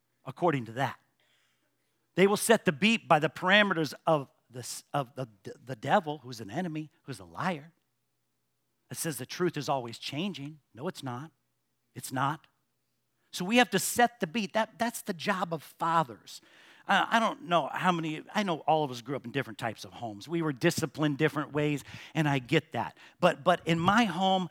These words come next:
my dad gave me the belt of truth. How many of you are with me?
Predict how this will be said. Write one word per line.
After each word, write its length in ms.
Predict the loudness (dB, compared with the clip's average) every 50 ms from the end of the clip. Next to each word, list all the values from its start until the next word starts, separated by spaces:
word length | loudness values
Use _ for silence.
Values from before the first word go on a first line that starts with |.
| -8 _ -8
my 440 | -4 0 2 4 4 4 2 0 -4 -6 -2
dad 460 | 0 2 4 4 4 4 2 0 -4 -4
gave 280 | -2 -2 -2 -2 -4
me 160 | -4 -6 -6
the 140 | -6 -8 -12
belt 500 | -14 -10 -6 -4 -4 -4 -6 -10 -18 -20 _ _
of 140 | -12 -12 -10
truth. 440 | -12 -14 -14 -14 -16 -18 -20 _ -14 -6
How 120 | -4 -4 -4
many 100 | -4 -6
of 80 | -10
you 60 | -10 -12
are 40 |
with 200 | -14 -14 -16 -16
me? 180 | -18 -20 -20 -20